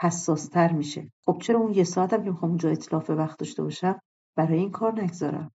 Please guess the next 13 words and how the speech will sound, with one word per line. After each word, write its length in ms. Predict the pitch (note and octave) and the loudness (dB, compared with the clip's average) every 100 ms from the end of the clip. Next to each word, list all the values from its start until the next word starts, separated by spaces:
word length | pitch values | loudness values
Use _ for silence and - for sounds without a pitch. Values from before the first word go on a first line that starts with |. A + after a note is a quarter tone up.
| _ - | _ -2
اینطوری 480 | G#3 F3+ - F#3+ A#3 | 0 0 4 4 6
می‌شه 240 | B3 F3 | 4 2
که 180 | - F3 | 0 -2
امیر 280 | F3 E3 D#3 | 2 0 0
کبیر 400 | D#3+ D#3+ D#3+ D#3+ | -4 -2 -2 -2
می‌شه 260 | D3 E3+ - | -4 -6 -2
امیر 440 | F3 D#3+ D#3 D#3 | 0 0 0 -2
کبیر 560 | D3+ - - D#3 E3+ - _ _ _ _ _ _ _ | -4 -6 -4 -6 -6 -12 _ _ _ _ _ _ _
که 200 | - G3 | 0 2
ظرف 440 | D#3+ F#3+ A#3 A3+ | 4 2 2 2
مدت 500 | G3 F3 F3 F3+ F#3 | 0 0 0 -4 -2
سه 300 | E3+ - - | -2 -2 -2
سال 420 | G#3 - F3 F3+ | -2 0 -2 -2